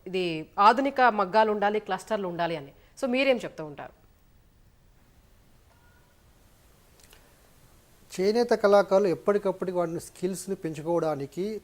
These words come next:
Speaker 2: తర్వాత నూతన డిజైన్స్ని తీసుకురావడానికి ఎప్పుడు కూడా ముంద-, ముందులో ఉంటారు. ఈరోజు ఇన్ని, ఆ, సంక్షోభాలు ఏర్పడ్డా, ఇన్ని ఒడిదుడుకులు పడ్డా చేనేత రంగం మనగలిగిందంటే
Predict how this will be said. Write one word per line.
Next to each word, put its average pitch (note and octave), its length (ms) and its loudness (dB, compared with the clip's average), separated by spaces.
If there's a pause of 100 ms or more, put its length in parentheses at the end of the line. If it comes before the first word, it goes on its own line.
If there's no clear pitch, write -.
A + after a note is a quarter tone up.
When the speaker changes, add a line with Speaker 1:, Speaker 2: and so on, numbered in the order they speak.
Speaker 2:
తర్వాత E3 260 -4
నూతన F3 640 -2 (300)
డిజైన్స్ని E3 440 -4
తీసుకురావడానికి D3+ 960 -8
ఎప్పుడు E3 240 -10
కూడా F3 120 -4
ముంద-, D#3 440 -8
ముందులో D3+ 360 -4
ఉంటారు. D3 520 -4 (420)
ఈరోజు G3+ 640 0 (480)
ఇన్ని, G#3 520 -2 (500)
ఆ, E3+ 280 -4
సంక్షోభాలు F#3 580 2
ఏర్పడ్డా, E3 520 0
ఇన్ని F3 280 -4
ఒడిదుడుకులు D#3+ 680 -2
పడ్డా D#3+ 380 -2 (380)
చేనేత F#3 320 0
రంగం F3 300 -4
మనగలిగిందంటే E3+ 960 -2